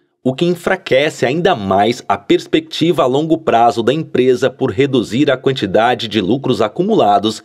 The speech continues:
que podem ser usados como reinvestimento. A gestão da empresa voltada para os acionistas, não raro, reduz o seu potencial de crescimento a longo prazo.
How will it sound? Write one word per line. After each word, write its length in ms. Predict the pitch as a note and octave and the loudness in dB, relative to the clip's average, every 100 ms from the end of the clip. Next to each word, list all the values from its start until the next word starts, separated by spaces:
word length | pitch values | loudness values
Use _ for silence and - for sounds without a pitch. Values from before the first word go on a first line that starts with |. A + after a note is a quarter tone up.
| _ _ | _ _
que 100 | - | -6
podem 460 | F#3 - D#3+ F#3+ F3+ | -4 0 0 2 -2
ser 220 | C3+ E3 | 0 0
usados 500 | F3 - C3 D3+ D#3+ | 0 2 2 2 -2
como 240 | - D#3 C3+ | -2 0 -2
reinvestimento. 1200 | - E3+ G3 C#3+ E3+ E3+ C#3 G2+ G2 E2+ D2 - _ _ _ _ _ _ _ _ _ _ | -2 0 0 0 -2 -2 0 0 0 -2 -6 -8 _ _ _ _ _ _ _ _ _ _
A 120 | A#2 A#2+ | -2 0
gestão 380 | A#2 - B2+ | 0 -2 0
da 80 | C3+ | 0
empresa 480 | G#2+ - F#2+ F2 F2 | -2 0 2 2 0
voltada 520 | B2 C#3+ F2+ E2+ D#2+ | 0 -2 0 0 0
para 200 | - E2 | 0 0
os 100 | - | 0
acionistas, 800 | A2+ - A2+ G#2 E3 C#3+ D#2+ - _ _ | -2 0 -2 -2 -2 -2 -4 -4 _ _
não 280 | C#3 G#3 G3 | -2 0 -2
raro, 400 | B2 A#2+ C3 C#3+ | -2 -2 0 0
reduz 640 | - C#3+ G2+ D3+ A3 C#3 | 0 -2 -2 -2 -2 -2
o 60 | A2+ | -2
seu 140 | B2 | -2
potencial 600 | A#2 B2 D3 C#3 A2+ C3+ | 0 0 -2 0 0 2
de 100 | C#3+ | -2
crescimento 800 | C#3 E3 G3 - A2 A#2+ F#3 F#3 | -2 -2 0 -2 -2 0 0 0
a 40 | A#2 | 0
longo 300 | C#3+ F3+ F#3+ | 0 0 0
prazo. 560 | A2 G#2 G2+ C#2 C2+ | 2 2 2 -2 -12